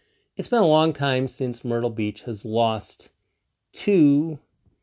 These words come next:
the Columbia Fireflies. I think it's ten in a row? Something like ten in a row. And after an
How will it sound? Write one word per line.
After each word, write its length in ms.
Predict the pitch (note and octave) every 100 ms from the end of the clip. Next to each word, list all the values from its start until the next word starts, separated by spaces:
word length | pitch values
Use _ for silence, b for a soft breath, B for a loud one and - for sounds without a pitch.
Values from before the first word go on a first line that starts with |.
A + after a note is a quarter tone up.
| _ _ _ _ _
the 760 | B2+ A2+ C#3 C3 G#2+ A2 D3+ D#3 _ _ _ _ _ _ _ _ _ _ _
Columbia 400 | - B2 A#2 C3+
Fireflies. 800 | - G3 F3 - - - - - _ _ _ _ _ _ _ _ _
I 60 |
think 140 | G#3 F#3+
it's 220 | C3+ - _ _ _ _ _ _
ten 260 | - D3+ G3
in 60 |
a 80 | A#3+
row? 340 | G#3 G3+ C#4 - _ _ _ _ _ _ _ _ _ _ _
Something 240 | - G#3+ D3
like 180 | G#2
ten 220 | - A2 F#2
in 80 |
a 80 | E2+
row. 260 | F2 F#2 - _ _ _ _ b b b b b b b _ _
And 180 | C3 C3+ _ _
after 640 | F3+ D#3+ - E3 D#3 D#3 - _ _ _
an 120 | -